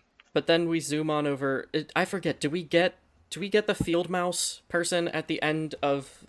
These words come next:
Speaker 2: this little bit of Clooney's time? I don't think so. I think that
Speaker 1: Um,
Speaker 2: comes later.
Speaker 1: Yeah, the, the, oh, the dormouse?
Speaker 2: Mm-hmm. Yeah,
Speaker 1: Uh, yeah.
Speaker 2: dormouse.
Speaker 1: With the, with a name that you,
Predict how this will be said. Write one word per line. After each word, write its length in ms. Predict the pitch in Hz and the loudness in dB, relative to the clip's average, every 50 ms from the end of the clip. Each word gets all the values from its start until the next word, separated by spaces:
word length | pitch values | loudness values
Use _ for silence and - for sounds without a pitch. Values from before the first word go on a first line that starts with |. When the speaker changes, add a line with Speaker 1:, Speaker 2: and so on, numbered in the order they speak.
| _ _ | _ _
Speaker 2:
this 240 | - 139 - - - | -2 -2 -2 -2 -4
little 200 | 139 139 131 139 | -2 -2 -2 0
bit 120 | 139 147 | -2 -2
of 60 | 135 - | -4 -4
Clooney's 360 | - - 143 143 147 143 - | -6 -6 -4 -4 -4 -4 -4
time? 300 | - 151 147 147 151 151 - - - - - - | -4 -4 -2 -2 -4 -6 -8 -14 -20 -20 -20 -16
I 40 | - | -12
don't 200 | - 196 220 - | -10 -10 -10 -6
think 220 | - 147 156 147 | -2 -2 -2 0
so. 120 | 135 131 104 | 0 0 0
I 60 | 107 | 0
think 180 | 135 135 147 127 | 0 0 0 2
that 120 | 160 143 | 2 2
Speaker 1:
Um, 40 | 123 120 | 2 0
Speaker 2:
comes 220 | 151 135 127 - | -2 -2 -4 -6
later. 360 | 110 110 117 151 160 165 160 _ _ _ _ _ _ _ _ _ _ _ - | -6 -4 -4 -4 -4 -6 -8 _ _ _ _ _ _ _ _ _ _ _ -4
Speaker 1:
Yeah, 400 | 151 131 131 123 117 113 110 107 101 _ - | -2 0 2 2 2 2 0 -4 -6 _ 0
the, 280 | 151 139 135 131 127 113 107 _ _ - - _ _ _ _ - 123 - | 2 2 4 2 0 -2 -4 _ _ -20 -20 _ _ _ _ -20 -8 -4
the, 240 | - 127 123 123 113 - | 0 0 0 2 4 4
oh, 120 | 139 131 | 4 4
the 80 | 117 123 | 4 2
dormouse? 720 | 127 131 143 151 156 156 160 156 - - - - - - _ _ _ _ - | 2 4 4 4 4 2 2 0 -4 -8 -8 -8 -10 -16 _ _ _ _ -4
Speaker 2:
Mm-hmm. 300 | 147 139 131 135 123 117 110 - _ _ - - - | -4 -2 -2 -4 -6 -8 -8 -12 _ _ -20 -20 -14
Yeah, 140 | 151 127 - | -12 -12 -12
Speaker 1:
Uh, 40 | - - | -10 -8
yeah. 120 | 127 127 - - | -8 -8 -8 -8
Speaker 2:
dormouse. 340 | - 131 113 - - - - _ _ _ _ _ _ _ - | -10 -12 -12 -12 -14 -16 -16 _ _ _ _ _ _ _ -8
Speaker 1:
With 220 | 131 123 - - | -6 -6 -6 -4
the, 240 | - 120 110 107 104 - _ _ _ _ _ _ _ _ _ _ _ _ | -2 0 0 -2 -2 -6 _ _ _ _ _ _ _ _ _ _ _ _
with 120 | 127 110 | -4 -2
a 80 | 131 127 | 0 0
name 260 | 120 120 123 123 120 | 2 2 2 2 2
that 140 | 117 113 - | 0 0 0
you, 200 | 127 135 135 | 0 -2 -2